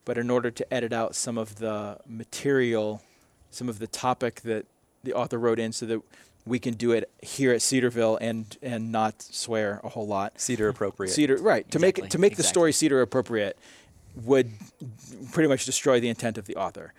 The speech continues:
Speaker 2: Mm.
Speaker 1: And s-, few reasons I don't like doing that. One, I wanna respect the author, even if I don't agree with them. I wanna respect their work.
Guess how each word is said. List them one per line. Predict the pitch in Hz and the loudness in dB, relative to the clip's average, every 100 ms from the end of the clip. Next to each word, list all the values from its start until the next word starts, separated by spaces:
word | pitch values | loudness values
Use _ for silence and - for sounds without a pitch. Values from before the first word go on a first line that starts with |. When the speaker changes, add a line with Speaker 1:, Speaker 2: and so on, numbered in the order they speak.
| 120 | -10
Speaker 2:
Mm. | 107 90 | -10 -6
Speaker 1:
And | 131 123 120 117 - - _ _ 165 | -2 0 -2 -6 -12 -20 _ _ -16
s-, | 160 - | -14 -14
few | - - 190 | -16 -6 0
reasons | 175 143 123 | 4 4 4
I | 123 | 2
don't | 120 117 | 2 0
like | 120 110 | -2 -2
doing | - 120 110 | -4 -4 -2
that. | 110 107 | -4 -4
One, | 123 120 117 113 117 _ _ - - _ _ _ _ - | -2 0 0 -4 -12 _ _ -20 -20 _ _ _ _ -4
I | 127 | 2
wanna | 127 123 | 4 4
respect | 120 - 117 | 0 0 -2
the | 120 | 0
author, | 120 117 120 | 0 0 0
even | 120 120 | -2 -2
if | |
I | 123 | -2
don't | 113 107 | 0 -2
agree | 107 113 | -4 -4
with | 110 104 | -4 -4
them. | 107 104 | -6 -6
I | |
wanna | 107 107 104 | -4 -4 -4
respect | 107 - 110 - - 113 | -6 -6 -8 -8 -20 -6
their | 113 104 | -2 -2
work. | 107 113 98 | 0 2 2